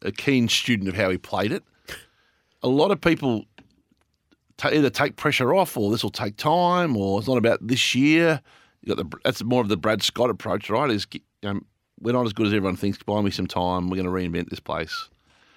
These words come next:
He went in. He, he, that was as, an offensive start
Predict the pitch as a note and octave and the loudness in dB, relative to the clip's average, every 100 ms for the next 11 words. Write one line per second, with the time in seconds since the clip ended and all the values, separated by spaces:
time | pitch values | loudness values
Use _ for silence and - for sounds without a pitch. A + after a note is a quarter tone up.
0 | _ _ _ - D#3+ A#3+ D4 F#3+ C3 A2 | _ _ _ -10 -2 0 2 4 4 2
1 | D3+ G3+ - G#3 F3+ A#3 A#3+ C4 G#3 F3 | 0 -4 -2 -2 0 2 2 2 2 0
2 | - C3 C3 - E3 E3 D3 C3 G#2 - | 0 0 2 2 2 2 2 0 -2 -6
3 | - - A#2+ G2 G2 - | -8 -4 0 0 0 -2